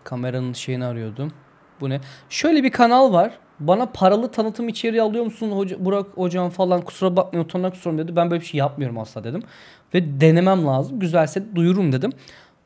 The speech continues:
Lofi Dog diye bir kanal. Gelecek Binde'den girdiğim için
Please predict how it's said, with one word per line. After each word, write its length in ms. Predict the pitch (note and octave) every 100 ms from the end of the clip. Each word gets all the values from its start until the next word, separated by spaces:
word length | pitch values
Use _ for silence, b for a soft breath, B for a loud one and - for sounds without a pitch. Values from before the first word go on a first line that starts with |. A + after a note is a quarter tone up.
| D3
Lofi 560 | E3+ C4+ D4 - G#3+
Dog 180 | A3+ C4+ -
diye 240 | F#3 A#3+ A3
bir 100 | -
kanal. 420 | - G#3 E3 B3+ - b b b _
Gelecek 440 | D3+ E3+ F3+ G3
Binde'den 340 | G3 F#3+ G3 F#3
girdiğim 260 | F3+ F#3
için 200 | D#3 C3